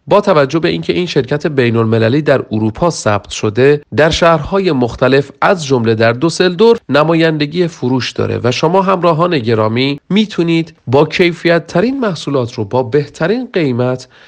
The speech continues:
در سراسر آلمان و دیگر کشورهای اروپایی از مجموعهٔ شرکت‌های زعفران کینگ تهیه کنید.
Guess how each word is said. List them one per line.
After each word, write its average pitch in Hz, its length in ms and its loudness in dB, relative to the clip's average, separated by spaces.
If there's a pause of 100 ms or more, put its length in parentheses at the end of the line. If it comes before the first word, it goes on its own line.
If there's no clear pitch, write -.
(400)
در 143 140 6
سراسر 151 680 2 (120)
آلمان 131 680 0
و 139 180 0
دیگر 202 380 -2
کشورهای 117 500 0
اروپایی 110 600 0
از 233 200 -2
مجموعهٔ 165 300 0
شرکت‌های 135 600 -2
زعفران 151 460 -2
کینگ 127 440 -4
تهیه 131 440 0
کنید. - 460 -10